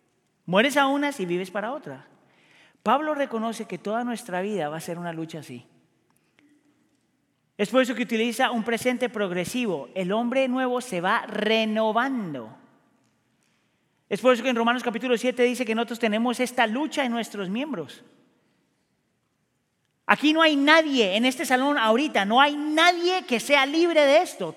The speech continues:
Todos nosotros estamos luchando de alguna forma.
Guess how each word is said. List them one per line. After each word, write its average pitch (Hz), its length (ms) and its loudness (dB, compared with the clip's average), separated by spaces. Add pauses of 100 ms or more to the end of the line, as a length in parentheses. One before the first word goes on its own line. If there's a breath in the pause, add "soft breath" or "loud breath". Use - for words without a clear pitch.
Todos 330 340 8
nosotros 262 560 -6
estamos 285 440 -2
luchando 240 520 -2 (200)
de 202 120 2
alguna 262 280 0
forma. 226 460 -6